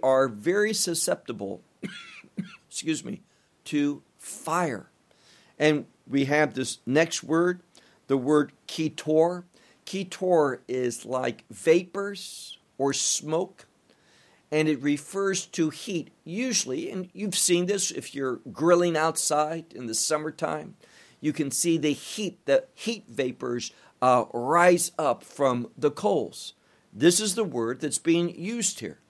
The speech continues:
So it's synonymous with, with heat, and wineskins and heat don't do well together. And he says, "For I was like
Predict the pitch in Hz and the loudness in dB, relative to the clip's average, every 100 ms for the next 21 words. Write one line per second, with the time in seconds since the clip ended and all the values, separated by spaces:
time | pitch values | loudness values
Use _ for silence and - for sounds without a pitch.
0 | - - - 185 180 175 - 180 208 214 | -20 -10 -2 4 4 4 2 2 0 -2
1 | 196 - 160 160 - 143 139 139 - 247 | -2 -4 -4 -6 -12 0 2 2 -4 -2
2 | 208 - - - - _ _ 160 165 160 | -2 -4 -12 -20 -20 _ _ 2 2 2
3 | 127 170 233 254 - - 139 120 120 - | 0 4 4 4 0 -2 -2 -2 -2 -4
4 | - 151 147 233 220 - - 120 104 190 | -2 -4 -4 -6 -6 -8 -16 0 6 6
5 | 220 143 180 196 160 151 151 156 175 143 | 4 -4 -2 0 4 8 8 6 2 4
6 | 160 147 107 - 143 151 143 160 123 - | 4 4 -2 -2 0 0 2 2 2 0
7 | - - _ _ _ _ _ _ _ _ | -6 -8 _ _ _ _ _ _ _ _
8 | _ _ _ - - 156 - 143 170 233 | _ _ _ -16 -2 2 2 4 6 8
9 | 233 220 175 160 120 - | 6 2 4 4 4 0